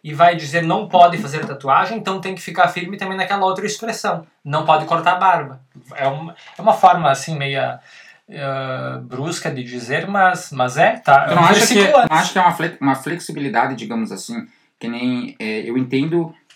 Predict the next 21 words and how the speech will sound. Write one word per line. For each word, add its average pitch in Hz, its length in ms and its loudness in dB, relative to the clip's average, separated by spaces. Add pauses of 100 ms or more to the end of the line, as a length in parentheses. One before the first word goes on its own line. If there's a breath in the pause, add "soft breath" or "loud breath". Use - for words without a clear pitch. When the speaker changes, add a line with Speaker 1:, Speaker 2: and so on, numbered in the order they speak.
Speaker 2:
é, 123 160 -8
que 123 100 -6
na, 131 320 2
na, 113 280 -2
numa 123 300 -6
era 135 160 -2
antiga, 135 440 -4
digamos 107 420 -6
assim, 143 240 -6 (260)
no 107 60 -10
Antigo 117 200 -8
Testamento, 120 540 -6
pode 104 240 -8
falar 107 180 -4
da 101 100 -10
barba, 117 460 -4 (120)
Speaker 1:
Uhum. 143 340 -10 (100)
Speaker 2:
as 113 180 -8
pessoas, 131 720 -4 (240)
é, 123 220 -6
criaram, 180 640 0